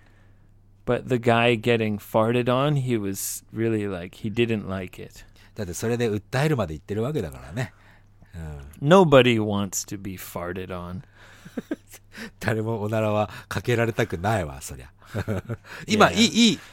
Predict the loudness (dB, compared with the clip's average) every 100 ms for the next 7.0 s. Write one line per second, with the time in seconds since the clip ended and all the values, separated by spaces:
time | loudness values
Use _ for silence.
0 | 6 6 4 -2 4 8 8 6 0 2
1 | -2 -6 -16 -16 0 2 2 4 4 2
2 | 4 6 6 4 6 6 4 -4 -6 4
3 | 6 10 8 8 2 0 -2 0 0 0
4 | -6 -4 -6 -8 -6 -2 -2 2 4 6
5 | 4 4 2 2 -2 -4 -6 -2 -2 -4
6 | -6 -4 -6 -6 -8 -8 -8 -6 -4 -6